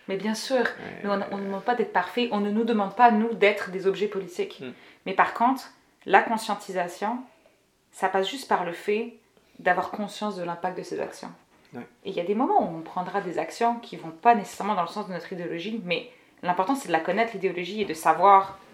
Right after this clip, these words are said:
Speaker 1: qu'est-ce qu'on fait, pourquoi on le fait, et pourquoi parfois on le fait pas, puis c'est
Speaker 2: Mm.
Speaker 1: correct.
Speaker 2: C'est exactement ça.
Speaker 1: Mm.
Speaker 2: C'est un peu aussi un peu comme mon, mon cheminement en, dans mon idéologie politique.
Speaker 1: Ouais.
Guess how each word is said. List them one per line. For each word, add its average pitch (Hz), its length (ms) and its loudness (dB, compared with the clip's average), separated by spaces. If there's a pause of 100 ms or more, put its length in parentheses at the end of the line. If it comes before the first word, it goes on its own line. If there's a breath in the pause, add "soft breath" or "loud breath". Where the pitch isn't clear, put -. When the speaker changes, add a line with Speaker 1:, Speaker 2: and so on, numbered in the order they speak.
(360 loud breath)
Speaker 1:
qu'est-ce 190 200 0
qu'on 175 140 -8
fait, - 400 0
pourquoi 196 280 0
on 175 40 6
le 175 60 0
fait, 208 260 2
et 170 40 -2
pourquoi - 300 8
parfois 202 280 8
on 185 40 10
le - 60 2
fait 180 100 -4
pas, 214 160 4
puis 208 140 -2
c'est 190 160 -6
Speaker 2:
Mm. - 20 -4
Speaker 1:
correct. 170 500 -2
Speaker 2:
C'est - 180 -8
exactement 95 480 -12
ça. - 160 -20 (360 loud breath)
Speaker 1:
Mm. 95 60 -18 (120)
Speaker 2:
C'est - 140 -8
un 95 60 -6
peu 104 160 -8
aussi 104 320 -6
un 98 40 -8
peu 101 140 -8
comme 104 460 -12 (240)
mon, 104 200 -10
mon 98 360 -12
cheminement 107 640 -6 (180)
en, 98 560 -10
dans 180 120 -8
mon 104 160 -6
idéologie 104 400 -8
politique. 98 500 -16
Speaker 1:
Ouais. - 80 -14